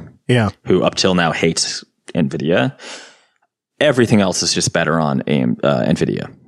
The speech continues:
Speaker 1: But you can swap cards in and out of that enclosure, right?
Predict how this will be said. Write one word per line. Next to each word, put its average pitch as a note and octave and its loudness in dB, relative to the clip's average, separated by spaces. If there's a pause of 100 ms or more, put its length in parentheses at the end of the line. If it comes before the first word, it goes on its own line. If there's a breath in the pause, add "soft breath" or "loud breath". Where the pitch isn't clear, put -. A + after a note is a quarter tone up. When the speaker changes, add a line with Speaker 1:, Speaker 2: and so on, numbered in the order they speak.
(140)
Speaker 1:
But A#3 2
you B3 6
can F#3+ 4
swap - 2
cards C#3 2
in D3+ 6
and B2 4
out C#3 4
of A2+ 0
that G2+ 0
enclosure, G#2 0 (360)
right? A#2 4